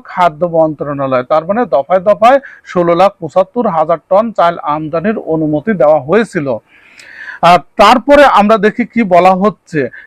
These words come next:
কিন্তু চাল আমদানি করা হয় মাত্র পাঁচ লাখ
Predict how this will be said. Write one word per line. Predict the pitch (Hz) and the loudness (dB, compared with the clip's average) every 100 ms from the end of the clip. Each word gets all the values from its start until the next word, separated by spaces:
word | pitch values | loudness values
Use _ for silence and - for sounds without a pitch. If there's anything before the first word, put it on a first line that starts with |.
| - | -2
কিন্তু | 226 233 269 | 0 0 0
চাল | - 202 214 | 2 4 2
আমদানি | - 170 175 185 233 254 | 0 0 0 2 2 2
করা | 269 254 226 | 4 4 4
হয় | 240 240 | 2 2
মাত্র | 185 165 - 196 214 - | 2 0 0 -2 -2 0
পাঁচ | 170 175 - 180 220 | 0 -2 -8 0 2
লাখ | 247 | 2